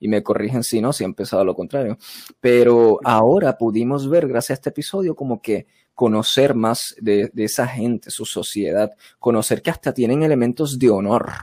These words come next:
¿sabe? Tienen elementos de lenguaje, un, un lenguaje bien definido,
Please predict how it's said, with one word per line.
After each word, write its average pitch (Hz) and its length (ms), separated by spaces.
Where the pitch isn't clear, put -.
¿sabe? 123 320
Tienen 117 280
elementos 156 600
de 147 140
lenguaje, 107 840
un, 117 320
un 139 120
lenguaje 151 500
bien 123 300
definido, 139 880